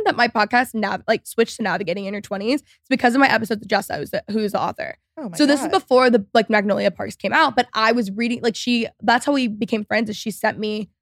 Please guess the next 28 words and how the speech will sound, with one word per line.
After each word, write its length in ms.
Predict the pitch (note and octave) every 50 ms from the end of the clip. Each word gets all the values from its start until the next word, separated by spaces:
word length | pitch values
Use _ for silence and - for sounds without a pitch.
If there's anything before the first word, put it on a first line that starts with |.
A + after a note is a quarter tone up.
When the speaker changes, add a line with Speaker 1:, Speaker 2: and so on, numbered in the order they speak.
| _ _
Speaker 1:
the 80 | - G3+
book 160 | G3+ G#3+ -
to 100 | - A3+
read 140 | A3 G#3 -
early, 340 | - E3+ D#3+ D#3+ A3 A#3 A3
and, 120 | - A3
like, 120 | A3 - -
John 180 | - G3+ E3+
was 100 | G3+ G3
friends 140 | - A#3 A3+ B3
with 60 | C#4
her. 140 | D4+ D#4+ D4+ - - - - _ _ _ _ _ _ _ -
And 80 | C#4 C#4+
I 60 | C4+
love 180 | A#3+ G3+ - -
her, 360 | B3+ C4+ D4 E4+ F4+ G4 - - - - - _
but 260 | C#4 C4 B3+ A3+ - -
I 200 | A3 A#3 A#3+ A#3+
would 200 | A#3 A#3 C4 A3+
love 340 | A#3+ A3 A3 A3 A3 A3 G#3
the 80 | C#4 A3
books 300 | F#3+ A#3 A#3 A#3 - -
the 100 | A3+ A#3
same 580 | - - - G#3+ G#3 G#3 G#3+ A3 A3+ A#3 A#3 - - _ _ _
if 220 | G#3+ A3 A3 -
it 160 | A#3 G#3 - A3+
weren't 360 | A3+ G#3+ G#3 G#3 F#3+ - _
for, 580 | _ - G#3 G3 F#3+ F#3+ F#3 F#3 F#3+ D#3+ -